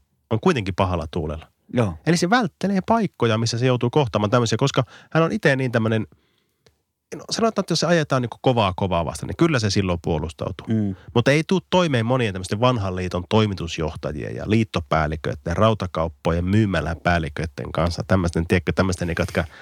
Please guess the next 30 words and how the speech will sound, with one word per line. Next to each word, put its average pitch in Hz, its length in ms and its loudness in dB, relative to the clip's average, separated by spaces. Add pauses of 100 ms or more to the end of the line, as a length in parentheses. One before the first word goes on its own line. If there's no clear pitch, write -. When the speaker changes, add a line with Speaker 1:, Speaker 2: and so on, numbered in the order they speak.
(200)
Speaker 1:
rähisee. 95 720 0
Se 107 220 0
vähän 175 220 0
karttaa 185 540 0
semmoista 98 380 0
liian, 104 240 2
se 87 180 -6
näkee, 151 380 2 (320)
se - 180 -2
tunnistaa 120 520 0
tommosen 98 260 0
räyhäjäjyrän, 92 720 2
eikä 143 200 2
todellakaan 117 720 0
ai-, 143 240 2
alistu 147 320 0
semmoisen 117 300 0
kanssa 98 160 -2
parisuhteeseen. - 880 -2 (600)
Mutta 147 220 4
ei 185 100 2
toisaalta 170 340 2
myöskään 160 340 2
alistujan 143 480 0
kanssa, 113 260 -4
kun 117 100 0
hän 127 140 2
ei 120 100 0
osaa 127 340 0
alistaa. 113 680 2